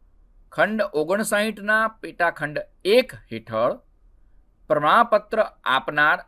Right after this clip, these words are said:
સત્તાધિકારીના આદેશ સામે અપીલ કરવાનો સમયગાળો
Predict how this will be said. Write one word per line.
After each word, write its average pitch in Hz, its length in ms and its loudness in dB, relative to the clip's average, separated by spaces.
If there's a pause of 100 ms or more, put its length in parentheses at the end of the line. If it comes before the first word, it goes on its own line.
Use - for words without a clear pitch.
(120)
સત્તાધિકારીના 143 1800 0
આદેશ 156 480 0
સામે 123 600 -8 (520)
અપીલ 214 340 -2
કરવાનો 135 420 2
સમયગાળો 143 760 0